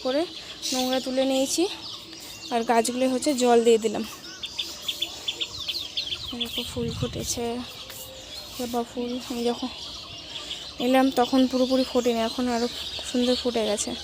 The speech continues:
সব গাছগুলো পরিষ্কার করে, ছাদটা পরিষ্কার করে সব জল দিয়ে দিয়েছি। আর এই যে এই ড্রাগন গাছটা যেটা, সেটা হচ্ছে, এটা হচ্ছে তোমার ইয়ে করতে হবে, এই শিকটা পুঁতে দিয়েছি, লোহার ছিল,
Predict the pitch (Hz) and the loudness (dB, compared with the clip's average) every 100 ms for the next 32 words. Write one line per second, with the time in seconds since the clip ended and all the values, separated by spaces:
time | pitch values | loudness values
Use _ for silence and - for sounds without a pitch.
0 | - - - - - - 269 240 240 233 | -12 -12 -12 -12 -12 -4 0 4 6 6
1 | 247 254 359 466 - - 254 - - - | 4 2 2 0 -8 -4 -4 -4 -10 0
2 | 254 254 - 254 247 254 285 359 - - | 4 4 2 -2 2 4 6 4 0 -8
3 | - - - 247 233 254 254 247 - 254 | -4 -4 0 0 2 2 4 4 4 0
4 | 254 269 269 240 240 220 233 240 254 254 | 2 2 0 0 2 4 4 0 0 0
5 | - 392 - - - - - - 202 226 | 2 0 0 -8 -10 -10 -8 -4 2 6
6 | 240 233 311 320 254 262 240 226 247 247 | 6 6 4 4 6 6 8 6 6 6
7 | 240 240 - 254 247 247 349 359 - 254 | 4 4 2 4 4 4 2 2 0 0
8 | 247 240 - - 339 - - - - - | 4 2 2 4 4 2 -6 -4 0 0
9 | - - 247 254 254 247 262 277 262 240 | -2 -4 2 4 2 2 2 4 6 6
10 | 233 226 - 220 226 233 - - 247 247 | 6 2 2 2 2 -2 -4 2 4 6
11 | 247 233 - 277 269 294 277 254 254 247 | 4 2 2 2 4 2 4 2 4 6
12 | 240 269 254 269 339 - - - - - | 4 4 4 4 2 0 -12 -12 -14 -12
13 | - - 262 | -2 2 6